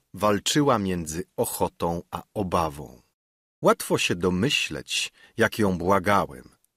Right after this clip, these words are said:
I gdy wspomniała o ludowych piosenkach kurlandzkich, dopóty prosiłem – aż zaczęła dobierać tony na fortepianie, szukając niby przygrywki. Chciałem jej miejsca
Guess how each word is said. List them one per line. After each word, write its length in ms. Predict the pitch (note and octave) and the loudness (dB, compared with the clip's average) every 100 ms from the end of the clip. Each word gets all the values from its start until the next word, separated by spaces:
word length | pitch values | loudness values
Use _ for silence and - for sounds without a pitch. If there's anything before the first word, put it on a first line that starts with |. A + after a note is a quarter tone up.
| _ _ | _ _
I 80 | A2+ | -8
gdy 220 | F#2+ G#2 | 0 0
wspomniała 720 | - - - F#2 F2+ B2 B2 G2+ | 0 -6 0 0 4 4 4 2
o 100 | - | -2
ludowych 440 | E2 E2+ A2+ A2+ - | -8 2 2 2 -2
piosenkach 680 | G2 - G#2+ A2+ - E2 - | -6 -2 0 -2 -4 -8 -10
kurlandzkich, 880 | - F#2+ E2+ G2 A2 - - D#3+ - - - - - | -10 -4 2 4 4 0 -2 -4 -4 -16 -18 -20 -14
dopóty 520 | G2 G#2 - A3+ - | -2 -2 0 -4 -2
prosiłem – 680 | - - F2 - G#2+ A#2 A#2+ A#2+ _ _ _ | -6 -4 0 2 4 4 4 -2 _ _ _
aż 300 | E3 F#3 B2 | 2 2 2
zaczęła 480 | F#3+ G#3 - G#2+ F#2 | 0 0 2 4 4
dobierać 680 | E2 D#2 G#2 F2+ D#2+ - - | 0 0 0 0 -2 -6 -4
tony 320 | A2+ A2+ G#2 | 2 2 2
na 120 | F2 | -2
fortepianie, 880 | D#2+ F2 - E2 - G#2 A2+ A2 G#2+ - _ | -6 -10 -12 -14 0 2 4 2 0 -4 _
szukając 720 | - - G2+ F#3+ E3+ C#3 - - | -8 -6 0 0 0 -2 -4 -4
niby 300 | F2+ E2 E2 | -4 -2 -4
przygrywki. 840 | - - F2 - - - - - _ _ _ _ _ | 0 -2 -2 -8 -14 -18 -20 -20 _ _ _ _ _
Chciałem 380 | - E3+ E3 A#2+ | 2 6 6 4
jej 180 | G2+ F#2 | 0 2
miejsca 420 | A#2 B2+ - | 2 2 0